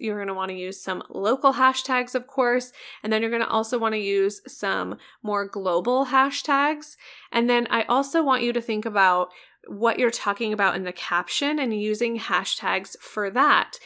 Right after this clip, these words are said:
So something that I'm recently learning is Instagram definitely doesn't like when you post all the same hashtags all the time. And so it really,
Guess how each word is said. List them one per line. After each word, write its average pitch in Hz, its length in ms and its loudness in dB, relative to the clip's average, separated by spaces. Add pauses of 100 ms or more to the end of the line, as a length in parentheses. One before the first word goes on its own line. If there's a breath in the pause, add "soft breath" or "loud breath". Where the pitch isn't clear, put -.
(220 loud breath)
So 233 460 2
something 302 380 0
that 311 120 2
I'm 254 160 0
recently 233 480 -2
learning 208 520 -4
is 190 540 -2
Instagram 247 920 -2 (220)
definitely 254 500 0
doesn't 269 340 0
like 196 360 0
when 202 360 -2
you 190 320 -6
post 196 600 -4 (420 soft breath)
all 208 220 6
the 208 100 -4
same 196 280 -4
hashtags 180 680 -4
all 175 160 -4
the 160 80 -4
time. - 360 -10 (380 loud breath)
And 220 200 0
so 214 320 2
it 220 160 0
really, 233 840 -2